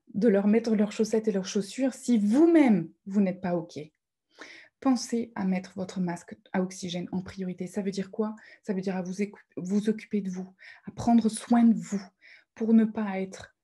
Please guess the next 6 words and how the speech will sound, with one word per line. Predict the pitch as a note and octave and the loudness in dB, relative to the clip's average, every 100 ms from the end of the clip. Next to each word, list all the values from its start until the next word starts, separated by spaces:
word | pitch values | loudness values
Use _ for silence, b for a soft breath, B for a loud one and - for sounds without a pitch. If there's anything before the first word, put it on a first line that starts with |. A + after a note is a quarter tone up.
| _ _ - | _ _ -8
à | F#3+ | -8
court | - - C4+ A#3 | -8 -4 -2 2
d'oxygène, | G3 - F#3 F3 G#3 A3+ - | 0 -2 -8 -2 -2 -2 -4
en | - G3 | -4 2
apnée. | G#3 G#3+ - G#3+ B3 - _ _ b b b | 2 2 4 4 2 -6 _ _ b b b
J'ai | - G3+ F#3+ | -8 -6 -6